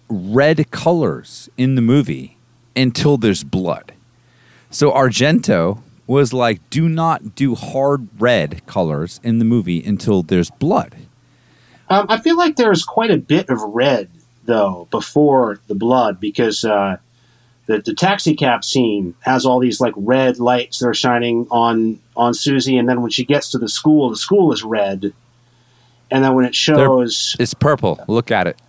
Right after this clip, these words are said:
Speaker 1: Look at, watch it. It's purple.
Speaker 2: And then when it shows, um, the, the girl who ran from the school, she goes to the apartment building. The apartment building is red also, and she gets in the,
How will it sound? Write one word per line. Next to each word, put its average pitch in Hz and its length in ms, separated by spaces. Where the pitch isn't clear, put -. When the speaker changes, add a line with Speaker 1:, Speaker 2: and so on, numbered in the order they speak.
Speaker 1:
Look 117 200
at, 143 160
watch 135 320
it. 131 140
It's 104 120
purple. 123 380
Speaker 2:
And 143 200
then 170 140
when 160 100
it 151 80
shows, 160 540
um, 127 460
the, 127 180
the 127 340
girl 151 260
who 131 80
ran 147 220
from 139 120
the 127 60
school, 147 280
she 139 160
goes 147 200
to - 60
the 117 80
apartment 147 460
building. 110 500
The 123 60
apartment 156 400
building 113 560
is 107 160
red 107 380
also, 120 560
and 104 100
she 127 120
gets 127 200
in 123 80
the, 104 220